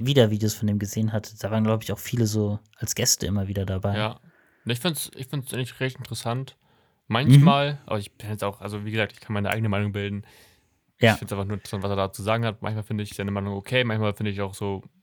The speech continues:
Speaker 2: muss das jetzt sein, muss dieser Spruch sein, muss das so sein?
Speaker 1: Ja.
Speaker 2: So, es gibt halt auch weirde Funkkanäle, wo ich halt
Speaker 1: Ja.
Speaker 2: nie reingucken würde, weil das ist, weil die machen,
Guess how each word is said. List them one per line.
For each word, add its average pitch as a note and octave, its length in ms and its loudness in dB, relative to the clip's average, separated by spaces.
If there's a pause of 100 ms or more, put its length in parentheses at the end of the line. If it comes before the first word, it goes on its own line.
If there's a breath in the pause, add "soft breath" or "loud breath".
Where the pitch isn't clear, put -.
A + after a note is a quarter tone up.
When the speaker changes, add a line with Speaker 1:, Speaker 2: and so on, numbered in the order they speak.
Speaker 2:
muss A2 200 -6
das A2 120 -2
jetzt G#2+ 180 -2
sein, G#2 380 0
muss G2+ 200 -8
dieser A2 160 -2
Spruch A2+ 280 -6
sein, G#2+ 360 -2
muss G#2 160 -8
das A2+ 180 -8
so A#2 160 -6
sein? A2 400 -6
Speaker 1:
Ja. A2+ 220 4 (1120 loud breath)
Speaker 2:
So, A2 500 -2 (100)
es - 80 -14
gibt B2+ 120 -2
halt A#2 100 2
auch A#2 200 0
weirde A#2 260 6
Funkkanäle, G#2+ 760 -2 (320)
wo G#2 120 -6
ich G2+ 120 -6
halt G2 160 -4 (120)
Speaker 1:
Ja. G#2+ 320 2
Speaker 2:
nie A2+ 160 4
reingucken G2+ 400 -2
würde, G2 180 -2
weil G2 100 2
das F#2+ 100 -6
ist, - 240 -14 (360 soft breath)
weil A2+ 200 2
die G#2+ 100 -6
machen, A#2 400 -2